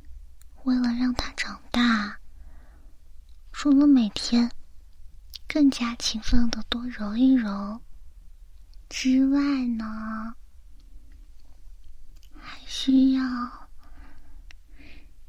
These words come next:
还需要进入我的身体。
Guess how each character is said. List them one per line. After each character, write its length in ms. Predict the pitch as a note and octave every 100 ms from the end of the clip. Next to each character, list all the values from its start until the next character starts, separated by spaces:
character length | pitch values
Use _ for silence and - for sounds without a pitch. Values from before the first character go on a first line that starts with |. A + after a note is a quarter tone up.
| - - - - - - - -
还 360 | - - - B3
需 240 | B3 - C4
要 640 | - - - - - - - - - - - - - - - - - - - - - - - - - - - - - -
进 320 | - - B3+
入 160 | B3 A#3
我 60 | A3+
的 160 | A#3
身 340 | A3+ C4+ C4+ C4+
体。 320 | - G#3+